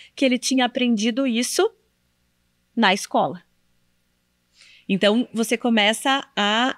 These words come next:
a, a perceber justamente tudo isso, o aluno no centro do processo, as vivências, as experiências. Então,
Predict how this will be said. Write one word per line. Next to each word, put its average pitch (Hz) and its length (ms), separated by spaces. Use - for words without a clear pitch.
a, 196 260
a 208 40
perceber 240 540
justamente 320 520
tudo 320 220
isso, 277 300
o 214 40
aluno 202 240
no 196 100
centro 190 360
do 185 100
processo, 196 560
as 185 100
vivências, 180 460
as 180 140
experiências. 190 640
Então, 214 260